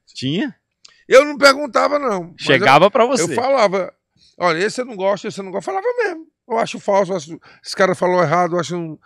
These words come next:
Speaker 2: ó, desconfia desse aqui, então. E fiquei até a final. Eu...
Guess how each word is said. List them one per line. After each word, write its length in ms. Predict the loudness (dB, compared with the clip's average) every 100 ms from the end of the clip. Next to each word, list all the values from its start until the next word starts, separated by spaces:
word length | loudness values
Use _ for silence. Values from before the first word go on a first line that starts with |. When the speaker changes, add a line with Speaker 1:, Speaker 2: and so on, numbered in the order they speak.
| _
Speaker 2:
ó, 120 | -6 -6
desconfia 500 | -6 -10 -8 -6 -6
desse 220 | -8 -10
aqui, 120 | -20
então. 200 | -20 -20 -20 -20 _ _ _ _ _ _ _ _ _ _ _ _ _ _ _
E 80 | -12
fiquei 260 | -10 -8
até 160 | -6 -6
a 40 |
final. 520 | -6 -6 -6 -10 -10 -8
Eu... 340 | -4 -4 -6